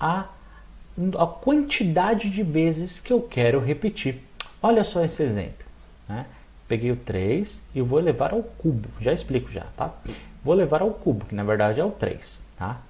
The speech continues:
O que que significa isso? Que eu fiz três vezes três vezes três. Olha, o três, ou seja, o número que eu tô repetindo, eu coloco embaixo. E as vezes que eu tô repetindo,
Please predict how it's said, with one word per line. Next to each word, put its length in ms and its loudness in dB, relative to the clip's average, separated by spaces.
O 40 -18
que 120 0
que 100 -10
significa 720 0
isso? 380 -8
Que 80 -12
eu 80 2
fiz 500 -4
três 800 0
vezes 760 -4
três 540 -2
vezes 420 -4
três. 540 -4
Olha, 440 -2
o 100 -2
três, 720 2
ou 100 -2
seja, 320 0
o 20 -2
número 360 2
que 80 -2
eu 20 -4
tô 100 -2
repetindo, 500 -4
eu 60 -2
coloco 360 2
embaixo. 580 2
E 100 -2
as 220 0
vezes 840 4
que 120 -4
eu 60 0
tô 220 0
repetindo, 760 -2